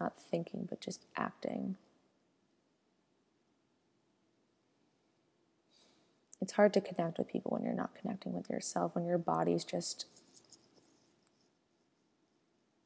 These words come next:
you know, your mind's somewhere else, not really in touch with who you are. It's when you are in touch with yourself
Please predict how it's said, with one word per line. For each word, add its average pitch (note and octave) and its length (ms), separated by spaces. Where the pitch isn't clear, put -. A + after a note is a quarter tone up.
you F3+ 80
know, E3 100
your E3+ 140
mind's D#3+ 320
somewhere E3 280
else, - 600
not - 240
really A#1+ 400
in E3+ 160
touch - 720
with - 180
who - 80
you - 240
are. - 300
It's F3 140
when A3+ 140
you F#3+ 140
are F#3+ 220
in F3 120
touch - 220
with - 120
yourself - 480